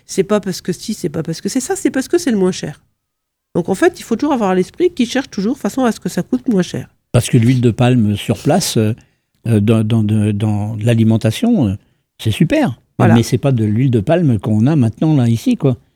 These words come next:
Speaker 2: Hein ?
Speaker 1: Mm.
Speaker 2: Ça n'a rien à voir.
Speaker 1: Voilà, non. Alors, malgré tout, ces, ces, ces bonnes surprises, donc ces, ces bonnes choses, des évolutions, des évolutions, pardon,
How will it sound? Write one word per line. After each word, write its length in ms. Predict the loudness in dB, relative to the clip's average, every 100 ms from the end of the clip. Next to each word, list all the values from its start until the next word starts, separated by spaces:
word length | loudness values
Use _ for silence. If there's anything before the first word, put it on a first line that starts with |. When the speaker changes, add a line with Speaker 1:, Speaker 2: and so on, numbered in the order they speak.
| _ _ _
Speaker 2:
Hein ? 80 | 2
Speaker 1:
Mm. 100 | 2 0 _ _ -20 _ _ _
Speaker 2:
Ça 60 | -2
n'a 40 |
rien 220 | 2 4
à 60 | 4
voir. 240 | 2 0
Speaker 1:
Voilà, 180 | -2 -4 -2
non. 180 | -2 -2 _ _ _ _ _ _ _ -12 -2
Alors, 260 | 0 0 -4 -18 -20 -20 _
malgré 320 | 0 0 0
tout, 260 | 0 0 -2 -8 _ _ _
ces, 260 | -6 -4 -2
ces, 220 | 0 -2
ces 240 | 0 -2
bonnes 240 | 2 4 4
surprises, 640 | 0 -6 0 4 6 4
donc 220 | -2 -2
ces, 140 | -2 -2
ces 160 | -2
bonnes 220 | 0 0
choses, 420 | 0 0 2 2 0 -16 -20 -20 _
des 160 | 0 0
évolutions, 560 | 4 4 4 2 0 -4 _ -2
des 220 | 2 4
évolutions, 500 | 4 4 0 -4 -6
pardon, 380 | -6 -8 -10